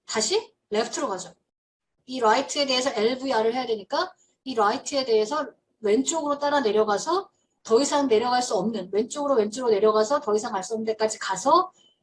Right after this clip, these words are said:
걔를 출력을 하고 돌아와 자기를 찍고 오른쪽으로 가는 게 없고 리턴을 하고, 그죠? 그 다음에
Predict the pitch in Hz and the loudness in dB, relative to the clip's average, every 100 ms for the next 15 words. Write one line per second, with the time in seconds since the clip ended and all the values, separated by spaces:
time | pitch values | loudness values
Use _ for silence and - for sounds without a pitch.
0 | - 226 233 320 311 294 285 294 285 320 | 0 4 4 2 2 2 4 4 4 4
1 | 370 - _ _ _ - 233 240 240 196 | 4 0 _ _ _ -2 2 4 4 2
2 | 202 233 226 311 - _ 349 370 403 - | 2 2 0 -6 -10 _ 2 4 4 0
3 | _ _ - 220 277 277 277 262 220 220 | _ _ 0 2 2 2 2 4 2 2
4 | 214 180 - - _ _ _ _ _ _ | 0 -4 -12 -20 _ _ _ _ _ _
5 | _ _ _ - 214 262 254 247 277 294 | _ _ _ -2 -2 0 0 -2 -6 -4
6 | 330 427 415 _ _ - - 311 - _ | 0 0 -2 _ _ -14 -10 -10 -12 _
7 | _ _ _ _ 226 247 247 | _ _ _ _ 4 4 4